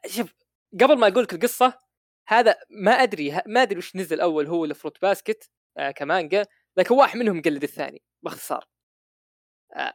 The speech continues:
بس بالنسبة لي، بما إني شفتهم سوا، أشوف إن هذا فروت باسكت من جولي شيك، يعني فروت باسكت أفضل. آه، قصته إن في بنت كذا،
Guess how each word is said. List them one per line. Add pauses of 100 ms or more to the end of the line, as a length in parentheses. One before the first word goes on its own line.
بس
بالنسبة
لي،
بما
إني
شفتهم
سوا،
أشوف
إن
هذا (140)
فروت
باسكت
من
جولي
شيك،
يعني (240)
فروت
باسكت
أفضل. (1080)
آه، (120)
قصته
إن
في
بنت
كذا،